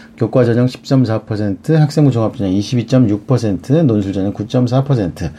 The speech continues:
자, 이렇게 뽑습니다. 자, 이렇게 간단히 보시면 이렇습니다.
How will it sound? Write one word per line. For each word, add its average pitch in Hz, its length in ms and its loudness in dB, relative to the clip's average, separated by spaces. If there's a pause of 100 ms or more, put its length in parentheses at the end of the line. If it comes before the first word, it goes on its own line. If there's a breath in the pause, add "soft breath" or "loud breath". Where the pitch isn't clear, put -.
(300 loud breath)
자, 82 140 -2
이렇게 127 280 -2
뽑습니다. 123 540 0 (420 loud breath)
자, 170 140 2
이렇게 175 360 0
간단히 156 680 2
보시면 160 320 0
이렇습니다. 147 640 0